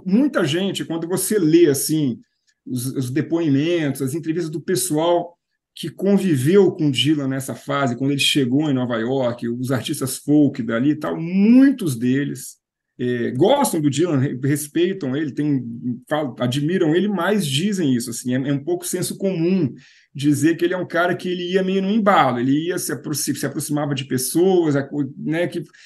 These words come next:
que pudesse, era um cara muito esperto, muito antenado, sabia pra onde ir, o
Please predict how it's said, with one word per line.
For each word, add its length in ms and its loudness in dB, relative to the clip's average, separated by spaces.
que 140 -2
pudesse, 560 0
era 100 2
um 40 0
cara 180 2
muito 200 2
esperto, 460 0
muito 200 -6
antenado, 500 -2
sabia 360 -2
pra 160 -2
onde 300 0
ir, 280 0
o 20 -12